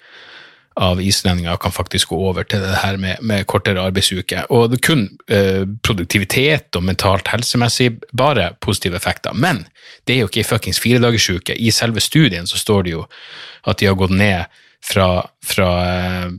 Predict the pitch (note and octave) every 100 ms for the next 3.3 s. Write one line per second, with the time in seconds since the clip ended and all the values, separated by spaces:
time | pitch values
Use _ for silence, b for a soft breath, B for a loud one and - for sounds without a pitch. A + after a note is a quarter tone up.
0 | _ _ _ _ _ _ _ _ _ _
1 | _ _ _ - - A2 G#2 B2 - A#2+
2 | D3 D3 G#2+ G2 C3+ C3 G2 G2+ G2 F#2
3 | F#2+ - F2+